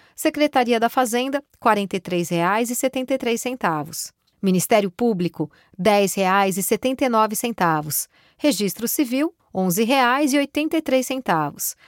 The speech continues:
Tribunal de Justiça, quinze reais e quarenta e três centavos. Santa Casa, dois reais e vinte e cinco centavos. Total, trezentos e setenta e dois reais e setenta e seis centavos. Nove, atas notariais,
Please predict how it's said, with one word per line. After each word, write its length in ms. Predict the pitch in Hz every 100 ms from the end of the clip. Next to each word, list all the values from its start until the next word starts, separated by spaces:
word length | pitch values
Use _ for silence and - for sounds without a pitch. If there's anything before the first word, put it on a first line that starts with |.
| - _ -
Tribunal 480 | 220 190 196 196
de 120 | 185 170
Justiça, 640 | 170 - - 208 - 165 _ _ _
quinze 340 | - 294 285 240
reais 480 | 185 196 202 185 185
e 60 |
quarenta 380 | 220 220 233 254
e 40 |
três 280 | 247 220 208
centavos. 640 | 240 233 185 165 156 151 - _ _
Santa 320 | - - 180 247
Casa, 440 | - 190 202 247 - _
dois 300 | 165 160 151
reais 420 | 196 190 220 254
e 80 | 269
vinte 220 | 262 285
e 40 | -
cinco 240 | 220 202
centavos. 720 | - 247 202 165 156 151 - - _ _ _
Total, 480 | 277 294 226 220 294 _ _ -
trezentos 600 | 220 180 190 175 175 165
e 40 |
setenta 400 | 175 175 180 170
e 40 | 175
dois 240 | 165 156
reais 420 | 226 226 240 269
e 60 | 262
setenta 420 | - 269 254 254
e 40 | 277
seis 240 | 208 185
centavos. 720 | 226 233 175 151 147 160 - - _ _ _ _
Nove, 580 | 226 226 202 170 143 151 _ _ _
atas 380 | - 190 - 180
notariais, 920 | 175 190 220 240 285 214 226 277 -